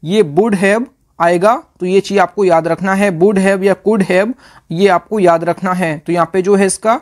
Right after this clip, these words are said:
बी ऑप्शन यहाँ पे करेक्ट हो जाएगा। "अगर आपने मुझे आमंत्रित किया होता तो मैं आपकी पार्टी में शामिल होता", इस सेंटेंस का मतलब हो जाएगा। फ्रेंड्स अगर आपको वीडियो पसंद आती है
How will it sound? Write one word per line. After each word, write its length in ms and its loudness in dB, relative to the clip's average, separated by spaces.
बी 220 2
ऑप्शन 340 0
यहाँ 180 0
पे 80 -4
करेक्ट 340 -2
हो 40 -2
जाएगा। 460 0
"अगर 280 2
आपने 440 0
मुझे 520 0
आमंत्रित 560 0
किया 420 0
होता 320 4
तो 80 2
मैं 220 2
आपकी 400 -2
पार्टी 420 -2
में 140 -2
शामिल 380 0
होता", 520 0
इस 120 -4
सेंटेंस 480 0
का 120 -4
मतलब 320 0
हो 140 2
जाएगा। 460 0
फ्रेंड्स 460 0
अगर 140 0
आपको 200 -2
वीडियो 220 2
पसंद 320 -2
आती 260 -2
है 260 -2